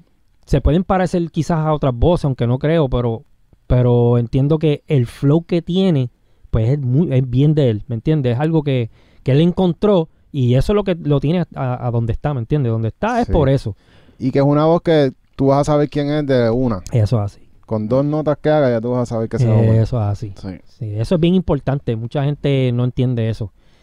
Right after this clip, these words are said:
Speaker 1: que tienes que tener tu firma. Esa es tu firma, ¿me
Speaker 2: Ya.
Speaker 1: entiendes? O sea, hay gente que no tiene la ventaja de tener una voz, o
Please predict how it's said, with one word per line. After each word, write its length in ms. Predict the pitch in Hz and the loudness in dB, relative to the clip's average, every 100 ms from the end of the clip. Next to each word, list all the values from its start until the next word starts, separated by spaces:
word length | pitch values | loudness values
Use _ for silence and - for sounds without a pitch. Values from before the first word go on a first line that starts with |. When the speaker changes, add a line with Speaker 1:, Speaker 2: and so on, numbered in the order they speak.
| _ _ | _ _
Speaker 1:
que 180 | - 110 | -2 0
tienes 220 | 120 120 | 2 0
que 80 | 143 | 2
tener 240 | 135 139 | 2 0
tu 120 | - 135 | 0 -2
firma. 460 | - 117 95 95 | 2 0 0 -6
Esa 120 | 98 | -8
es 60 | 143 | -6
tu 160 | - 110 | -2 -2
firma, 440 | 117 107 98 92 _ _ _ | 0 -2 -4 -10 _ _ _
¿me 100 | 120 | -6
Speaker 2:
Ya. 100 | 104 | -2
Speaker 1:
entiendes? 300 | 127 117 101 - - - | 0 -2 -4 -10 -20 -4
O 40 | |
sea, 260 | 233 180 147 | 0 0 0
hay 140 | 156 | 0
gente 180 | 180 202 | 0 0
que 100 | 175 | 0
no 120 | 170 | 2
tiene 180 | 175 175 | 2 2
la 180 | 170 143 | 2 2
ventaja 540 | 147 127 - 165 170 | 2 0 0 0 2
de 80 | 147 | 0
tener 160 | 131 131 | 0 -2
una 180 | 156 143 | 0 2
voz, 240 | 156 | 2
o 20 | 131 | 0